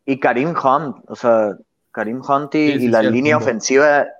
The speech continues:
Speaker 1: eh, de, de, de Browns se ve muy bien.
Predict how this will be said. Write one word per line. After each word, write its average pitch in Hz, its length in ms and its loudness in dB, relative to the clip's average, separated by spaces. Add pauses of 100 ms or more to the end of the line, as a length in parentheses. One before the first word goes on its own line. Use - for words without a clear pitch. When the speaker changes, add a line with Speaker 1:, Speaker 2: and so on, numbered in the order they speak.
(220)
Speaker 1:
eh, 104 420 -4
de, 98 260 -8
de, 98 480 -10
de 98 280 -12
Browns 117 560 -4 (220)
se 107 160 -4
ve 110 140 -2
muy 117 380 -2
bien. 131 460 -2